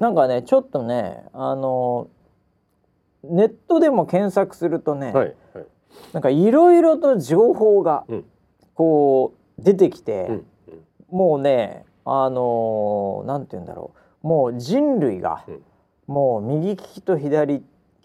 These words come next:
Speaker 1: きでですね、
Speaker 2: うん、うん。
Speaker 1: もう完全に分断されています。
Speaker 2: <laughs>
Speaker 1: これね、インターネットとかね、ソーシャルでね、
Speaker 2: はい、はい。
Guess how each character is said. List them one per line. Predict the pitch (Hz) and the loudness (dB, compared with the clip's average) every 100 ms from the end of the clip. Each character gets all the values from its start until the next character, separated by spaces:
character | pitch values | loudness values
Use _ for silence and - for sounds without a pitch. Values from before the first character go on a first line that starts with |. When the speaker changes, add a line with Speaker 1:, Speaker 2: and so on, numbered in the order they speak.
| _ | _
Speaker 1:
き | 127 | -8
で | 127 | -6
で | 98 | -6
す | 87 | -12
ね、 | 85 95 - - | -18 -20 -20 -20
Speaker 2:
う | |
ん、 | 76 | -20
う | |
ん。 | - | -18
Speaker 1:
も | - | -8
う | |
完 | - 220 220 | -2 0 2
全 | 214 190 | 2 0
に | 175 156 - 139 | -2 -4 -6 -14
分 | 110 180 202 220 | -2 2 4 6
断 | 226 196 | 4 6
さ | 185 | 4
れ | 160 | 2
て | 147 | 0
い | |
ま | 117 - | -4 -6
す。 | - 196 | -6 -4
Speaker 2:
<laughs> | - 233 262 - 285 - - - - - - - - 156 | -4 -6 -6 -4 -6 -6 -10 -8 -10 -10 -12 -12 -12 -4
Speaker 1:
こ | 190 | 0
れ | 190 | 2
ね、 | 180 | 4
イ | 262 | 4
ン | 311 | 4
タ | 277 339 | 6 6
ー | 339 | 6
ネ | 349 | 4
ッ | - - | 0 0
ト | 269 370 | 2 2
と | - | -2
か | - 110 | -4 -4
ね、 | 117 | -6
ソ | - 277 339 | -2 2 4
ー | |
シ | 320 | 4
ャ | 190 | 2
ル | 135 | 2
で | 123 | -2
ね、 | 117 131 | -2 -4
Speaker 2:
は | |
い、 | 101 | -4
は | |
い。 | 92 | -6